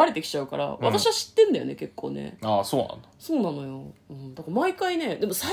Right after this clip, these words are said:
Speaker 1: 近人死にすぎ問題はあるけどね。時代的にしょうがないのかもしれないけど、
Speaker 2: そうですね。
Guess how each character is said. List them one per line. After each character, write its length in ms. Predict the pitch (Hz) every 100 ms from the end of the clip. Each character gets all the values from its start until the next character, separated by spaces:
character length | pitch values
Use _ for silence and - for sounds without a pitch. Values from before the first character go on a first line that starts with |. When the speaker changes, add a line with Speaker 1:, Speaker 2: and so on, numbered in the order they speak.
| 480
Speaker 1:
近 480 | 508 508 480 466 -
人 160 | - 440
死 180 | -
に 100 | 359
す 120 | 381 381
ぎ 120 | 392
問 200 | 392 359
題 160 | 190
は 160 | 156 147
あ 60 | 170
る 100 | 165
け 140 | 135
ど 100 | -
ね。 320 | 131 139 147 - _ - _ -
時 120 | 196
代 200 | 285 302
的 200 | 302 277
に 100 | 277
し 80 | 294
ょ 120 | 285
う 0 |
が 80 | 277
な 100 | 269
い 60 |
の 80 | 185
か 80 | -
も 100 | 139
し 100 | -
れ 60 | 147
な 120 | 147
い 80 | 143
け 80 | 135
ど、 80 | 143
Speaker 2:
そ 120 | 143
う 40 |
で 60 | -
す 100 | 95
ね。 220 | 104 117